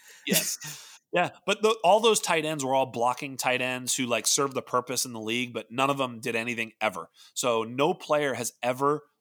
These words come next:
looked like him athletically and then been good in the N F L. So pour one out. But we look at, you know, the anatomy is very clearly, we see that the, the, the best tight ends in the N F L are all basically sub four seven guys, four seven five maybe, you know,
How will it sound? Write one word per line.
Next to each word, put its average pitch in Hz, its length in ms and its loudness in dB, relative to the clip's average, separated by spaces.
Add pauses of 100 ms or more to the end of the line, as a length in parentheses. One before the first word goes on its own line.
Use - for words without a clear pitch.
looked 139 200 -2
like 151 140 -4
him 143 160 -6
athletically 117 480 -4
and 107 120 -10
then 107 120 -8
been 104 260 -8
good 107 240 -6
in 101 100 -10
the 104 100 -6
N 98 80 -6
F - 120 -10
L. 98 200 -2
So 101 300 -4 (320)
pour 127 200 2
one 117 140 -2
out. 127 180 2 (320)
But 147 120 -2
we 165 100 0
look 180 240 0
at, 180 160 -2
you 147 80 2
know, 131 60 0
the 127 120 -4
anatomy 156 380 -2
is 120 100 -6
very 131 240 0
clearly, 131 400 -2
we 135 180 -2
see 156 460 2 (460)
that 123 160 -2
the, 120 280 -2
the, 120 200 0 (100)
the 113 80 -6
best 127 300 -2
tight 143 180 2
ends 135 180 -4
in 123 80 -6
the 123 120 -2
N 120 80 0
F - 120 -8
L 123 300 2 (180)
are 117 160 4
all 156 180 4
basically 131 500 -4
sub 120 380 0
four 127 300 -4
seven 120 400 0
guys, 135 280 -2
four 135 200 -4
seven 123 280 -2
five 123 400 -2
maybe, 139 240 -4
you 123 120 -8
know, 123 240 -2